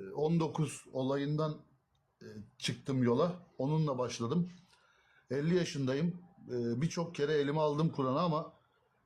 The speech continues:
okumak bir türlü nasip olmadı. Bu abdest konusu karşıma çıktı. Diğer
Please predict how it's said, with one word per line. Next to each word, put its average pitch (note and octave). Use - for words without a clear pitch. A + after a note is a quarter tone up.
okumak D#3
bir E3+
türlü D#3+
nasip C#3+
olmadı. D3+
Bu C#3+
abdest C#3+
konusu D3+
karşıma B2
çıktı. F3+
Diğer C#3